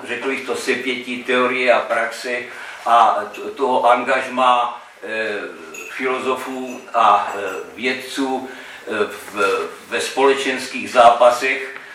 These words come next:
tak to je právě, eh, případ Václava Němce, eh, který, eh,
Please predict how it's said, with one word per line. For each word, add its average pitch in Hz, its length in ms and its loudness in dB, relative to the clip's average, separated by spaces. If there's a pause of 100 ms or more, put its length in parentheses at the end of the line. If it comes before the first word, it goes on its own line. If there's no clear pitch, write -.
(160)
tak 120 200 4
to 139 120 -2
je 135 100 8
právě, 127 840 4
eh, 104 500 -8
případ 123 640 4
Václava 120 520 6
Němce, 117 440 0
eh, - 840 2 (300)
který, 131 600 4
eh, - 400 -8